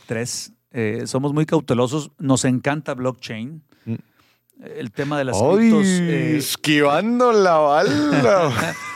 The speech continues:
Speaker 1: Pero fíjate una cosa, una cosa es blockchain y otra cosa son las cripto, las
Speaker 2: Sí,
Speaker 1: monedas,
Speaker 2: cien por ciento,
Speaker 1: ¿no?
Speaker 2: cien por ciento.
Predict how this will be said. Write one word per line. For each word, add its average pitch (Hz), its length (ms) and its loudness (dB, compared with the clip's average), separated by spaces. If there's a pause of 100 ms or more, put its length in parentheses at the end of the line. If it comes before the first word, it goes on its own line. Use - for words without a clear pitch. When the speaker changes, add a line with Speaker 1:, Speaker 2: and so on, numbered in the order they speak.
(120)
Speaker 1:
Pero 170 120 2
fíjate 165 280 0
una 143 120 0
cosa, 175 280 0
una 151 180 -2
cosa 185 160 0
es 143 140 -6
blockchain 151 520 -4
y 135 60 -6
otra 131 160 -8
cosa 120 140 -8
son 127 100 2
las 123 140 -2
cripto, - 400 -6
las - 60 -4
Speaker 2:
Sí, 160 80 2
Speaker 1:
monedas, 127 180 2
Speaker 2:
cien 113 180 0
por 101 160 -2
ciento, 82 200 -6
Speaker 1:
¿no? - 40 -8
Speaker 2:
cien 95 140 -2
por 82 120 -4
ciento. - 160 -18